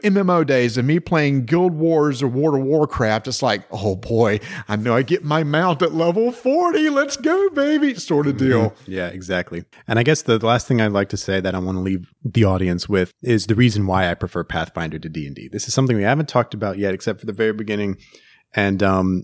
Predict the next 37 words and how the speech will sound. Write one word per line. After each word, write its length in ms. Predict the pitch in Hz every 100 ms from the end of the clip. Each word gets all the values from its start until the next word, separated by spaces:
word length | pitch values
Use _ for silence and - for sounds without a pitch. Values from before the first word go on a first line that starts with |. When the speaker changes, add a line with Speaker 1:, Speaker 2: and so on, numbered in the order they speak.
| -
Speaker 2:
that 400 | 107 110 110 117
is 460 | 107 101 95 92 _ _ _ _ _ -
those 340 | 95 92 98
books 300 | 92 110 -
on 80 | 120
the 80 | 127
shelf 280 | 127 143 -
over 200 | 80 80
there. 260 | - - _ _ -
This 260 | 104 165
book 200 | - 196
is 80 | 185
gonna 140 | 165
come 160 | 151 170
out 100 | 156
at 60 | 131
Gen 160 | 143
Con 180 | 151 160
this 220 | 120 -
year, 320 | 101 104 117 _
and 160 | - 117
you 100 | 151
can 380 | - 123 131 147 _ _ -
bet 220 | 175 - 139
that 140 | 117 110
next 280 | 117 -
year 120 | - 98
Paizo 420 | - 104 95 92
is 80 | -
coming 240 | 107 95
out 140 | 90
with 120 | 95 -
another 260 | 85 76
book, 220 | - -
maybe 220 | 170 240 233
even 300 | 208 185 -
two 240 | 110 85